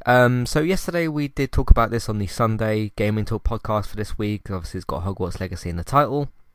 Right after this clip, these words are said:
so we talked about that and some other stuff as well, so you can go and listen to that show as well. I am going to repeat some stuff that I said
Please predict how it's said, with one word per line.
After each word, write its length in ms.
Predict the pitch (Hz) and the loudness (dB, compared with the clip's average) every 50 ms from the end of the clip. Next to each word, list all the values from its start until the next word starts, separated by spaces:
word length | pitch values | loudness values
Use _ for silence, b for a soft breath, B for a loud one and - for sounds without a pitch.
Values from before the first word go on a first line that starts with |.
| - - _ _ _ _ _ _ - - - | -20 -20 _ _ _ _ _ _ -12 -10 -6
so 140 | 98 - 95 | -4 -2 -2
we 80 | 95 | -2
talked 200 | - 98 92 95 | -2 -2 -4 -4
about 200 | - - 87 - | -4 -6 -4 -2
that 260 | - 107 107 107 - - | 0 2 2 2 0 -2
and 140 | 98 98 | -4 -6
some 120 | - 98 101 | -4 -4 -2
other 140 | 107 104 107 | -2 -2 -4
stuff 240 | - - 110 - | -6 -8 -8 -8
as 100 | - - | -8 -6
well, 240 | - 104 101 104 101 | -4 -2 0 0 -2
so 140 | 98 - - | -2 -4 -4
you 180 | 104 101 101 101 | -4 -4 -4 -4
can 280 | - 131 131 123 117 | -4 -2 -2 -2 0
go 140 | 110 113 107 | 0 0 0
and 120 | 104 101 | 0 0
listen 240 | 101 92 - - 101 | -2 -2 -4 -4 -4
to 340 | 95 - - 98 95 98 92 B B B B B B B B B B B - | -4 -2 -2 -2 -2 -2 -4 B B B B B B B B B B B -6
that 180 | - 98 - - | -4 -4 -4 -4
show 220 | - 107 95 95 | -4 -2 -2 -2
as 160 | 95 87 82 | -2 -4 -4
well. 280 | 92 92 90 87 85 - - | -4 -4 -2 -2 -4 -2 0
I 160 | 107 113 131 | 2 2 2
am 160 | 151 165 170 | 2 0 0
going 240 | 160 160 160 160 151 | 0 0 0 0 0
to 140 | - - 147 | -2 -2 -2
repeat 420 | 143 - - - 131 127 - 120 | 0 0 0 0 0 -2 -4 -8
some 320 | - - - 113 117 123 | -6 -4 -4 -2 -2 -4
stuff 260 | 123 - - 139 - - | -6 -4 -4 -4 -4 -2
that 120 | 139 127 | -2 -2
I 80 | 139 131 | -2 -2
said 360 | - - 143 143 139 - | -2 -2 -2 -2 -2 -4